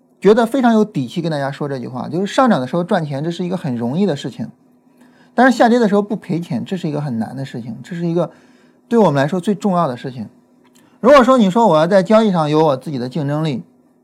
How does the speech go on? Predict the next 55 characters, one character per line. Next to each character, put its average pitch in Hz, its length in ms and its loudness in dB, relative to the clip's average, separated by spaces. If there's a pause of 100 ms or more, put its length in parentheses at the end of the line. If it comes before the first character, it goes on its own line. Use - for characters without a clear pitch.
(160)
我 160 120 0
要 190 40 6
在 226 140 4
交 233 180 4
易 226 100 4
上 170 220 4
我， 135 160 2
我， 131 240 -4
我 135 140 -4
能 139 140 -4
够 185 100 -2
做 202 120 0
得 175 100 0
比 151 120 -4
别 165 180 0
人 220 140 4
好， 143 500 -4 (560)
最 208 160 0
重 202 100 2
要 185 100 4
的 147 100 -2
就 139 140 -6
是 139 160 -10
你 143 120 -6
把 123 140 -2
这 156 180 -6
个 117 100 -8
给 117 100 -12
做 131 180 -14
好， 135 220 -18 (460)
你 202 140 2
把 185 140 6
这 170 320 2 (500)
两 165 460 4
步 214 420 0 (200)
之 220 200 -8
间， 226 480 0
把 147 180 0
这 208 140 2
两 156 280 0
次 214 260 -4
操 247 260 0
作 214 180 0
之 226 220 -6
间 240 400 0 (100)
这 202 140 0
个 165 100 -2
事 180 160 -6
情 151 160 -6
给 131 120 -6
做 127 180 -4
好。 - 280 -14 (840)
啊， 151 200 -2
你 170 140 -2
在 214 320 4